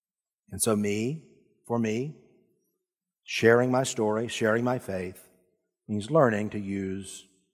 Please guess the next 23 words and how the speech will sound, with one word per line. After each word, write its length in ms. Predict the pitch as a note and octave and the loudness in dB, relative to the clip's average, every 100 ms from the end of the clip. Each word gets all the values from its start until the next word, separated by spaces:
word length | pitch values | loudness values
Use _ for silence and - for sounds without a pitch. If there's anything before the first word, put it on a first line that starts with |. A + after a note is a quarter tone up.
| _ _ | _ _
my 200 | - F#2+ | -2 0
words. 720 | F#2+ F#2 E2+ - - - - - _ _ _ _ _ _ _ _ _ _ _ _ _ _ _ _ _ _ | 2 -2 -4 -8 -16 -10 -10 -10 _ _ _ _ _ _ _ _ _ _ _ _ _ _ _ _ _ _
Number 180 | C3 B2+ | 2 2
three, 240 | C3+ C3+ | 2 4
I 40 | A#2+ | 4
have 100 | A#2 | 4
to 60 | |
learn 120 | B2 A#2 | -2 -2
to 60 | |
share 200 | G#2+ B2 | -2 0
my 180 | A2+ D3+ | 4 2
faith. 420 | - E2+ - - _ _ _ _ _ _ _ _ _ _ - | 2 -8 -12 -20 _ _ _ _ _ _ _ _ _ _ 2
I 40 | |
have 100 | C#3+ | 4
to 60 | D3 | 4
learn 100 | C#3+ | 0
to 40 | |
share 160 | - C#3 | 2 4
my 260 | C3 D3 | 6 6
story. 460 | - - F#2+ D#2+ - - _ _ _ _ _ _ _ _ _ _ _ | 6 0 -6 -8 -16 -20 _ _ _ _ _ _ _ _ _ _ _
I 100 | B2 | -2
cannot 380 | - D#3 F3 D#3 | 4 6 6 4
share 600 | - C3+ B2+ B2+ D3+ D3 | 0 4 6 6 4 0